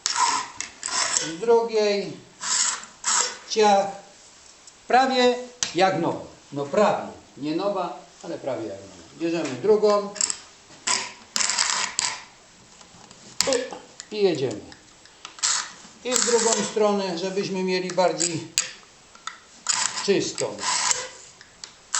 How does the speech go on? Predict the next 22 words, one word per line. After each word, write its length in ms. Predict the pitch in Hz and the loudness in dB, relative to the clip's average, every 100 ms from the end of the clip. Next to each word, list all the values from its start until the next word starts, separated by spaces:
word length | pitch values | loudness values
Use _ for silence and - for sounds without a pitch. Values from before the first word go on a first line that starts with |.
| - - - | 0 -2 -4
O. 300 | 143 120 - - - - - - - - - - - - | -4 -4 -6 -2 0 2 -2 -8 -14 -16 -14 -14 -8 0
Te 160 | 220 | 0
wszystkie 460 | 202 202 196 - 160 | 0 0 -2 0 -2
sobie 320 | 175 151 147 | 0 0 0
weźmiemy 600 | 139 135 151 139 123 110 - - - - - - - - - - - 180 | 0 -2 0 -2 -2 -10 -12 -20 -20 -14 -8 -8 -8 -20 -20 -20 -20 -6
na 220 | 202 202 | -2 0
bok 420 | 190 190 185 185 - - - - - | 2 2 2 -4 -12 -18 -20 -20 -16
i 120 | 190 180 | -8 -2
następną. 640 | 160 - - 196 175 190 - 175 170 - - - - - | -2 0 0 0 0 0 0 0 -2 -8 -12 -12 -20 -4
Oczywiście 580 | 208 240 226 214 214 220 | 0 0 0 0 0 0
beleczki 480 | 220 214 220 - 208 | 2 4 2 0 -2
muszą 380 | 208 202 196 185 | -2 0 0 2
być 220 | 190 170 - - - - - - - - 208 | 0 0 -8 -14 -20 -12 -12 -12 -4 0 2
raczej 360 | 208 - 190 185 | 2 0 -2 2
jednych 440 | 196 - - 165 | 2 2 0 0
wymiarów, 540 | 175 170 202 220 214 180 | 2 2 4 4 4 2
no 80 | 175 | -2
bo 100 | 175 | 0
jak 240 | 175 151 | 0 0
sobie 280 | 185 180 175 | -4 -4 -4
tu 220 | 170 170 | 0 0
ustawimy 720 | 165 - 151 170 208 185 160 | 0 0 -2 0 -2 -2 -4